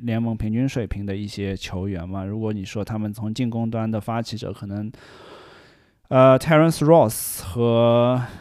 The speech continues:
像 Gary Harris 这些相对，呃，年长一点的球员，反而是一个比较，呃，呃，呃，从水准上来说更高一些，但是我们也知道魔术他要培养年轻球员嘛，那可能 Suggs 啊、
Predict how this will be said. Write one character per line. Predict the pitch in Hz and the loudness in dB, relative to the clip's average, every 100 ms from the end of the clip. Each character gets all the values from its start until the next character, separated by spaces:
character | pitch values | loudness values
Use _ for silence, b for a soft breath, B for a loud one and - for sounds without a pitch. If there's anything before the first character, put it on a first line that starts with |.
| B B | B B
像 | - 127 | -6 -4
Gary | 120 131 139 | 2 4 4
Harris | 139 156 143 - | 4 4 4 0
这 | 120 110 | -2 0
些 | 113 110 | -2 -2
相 | 139 147 | -2 0
对， | 151 139 117 92 - - | 2 4 2 0 -6 -8
呃， | 107 101 95 76 64 | -4 -2 -2 -6 -8
年 | 131 120 147 | -4 0 0
长 | 156 101 | 0 -2
一 | 104 | -2
点 | |
的 | 101 | -4
球 | - | -4
员， | 104 104 | -6 -6
反 | 104 | -6
而 | 76 78 | -8 -8
是 | 104 - 120 | -6 -6 -6
一 | 101 | -6
个 | 101 113 | -6 -8
比 | 101 104 | -8 -12
较， | - 104 95 92 90 104 131 139 | -8 -4 -4 -4 -8 -12 -18 -12
呃， | 113 101 98 85 80 90 - 135 _ _ 117 | -8 -6 -8 -10 -14 -20 -20 -20 _ _ -12
呃， | 107 - - | -10 -10 -10
呃， | 117 | -8
从 | 107 117 | -6 -6
水 | 113 123 | -2 -2
准 | 127 | -2
上 | 107 107 | -4 -6
来 | 101 | -6
说 | |
更 | 113 110 | -6 -6
高 | 107 110 | -4 -2
一 | 120 | -4
些， | 92 | -4
但 | 104 104 | -6 -6
是 | - 101 | -8 -8
我 | 107 | -6
们 | 104 | -6
也 | 101 | -4
知 | 107 | -4
道 | |
魔 | 101 98 | -4 -4
术 | 127 113 | -2 -2
他 | 113 | 0
要 | 113 | -2
培 | 107 101 | -2 -4
养 | 110 | -4
年 | 101 101 | -4 -4
轻 | 135 | -4
球 | 147 110 | -6 -6
员 | 90 82 | -8 -8
嘛， | 85 | -8
那 | 98 | -8
可 | 98 | -6
能 | 92 | -8
Suggs | 92 113 101 - - 98 | -4 -4 -4 -8 -10 -6
啊、 | 98 95 | -6 -6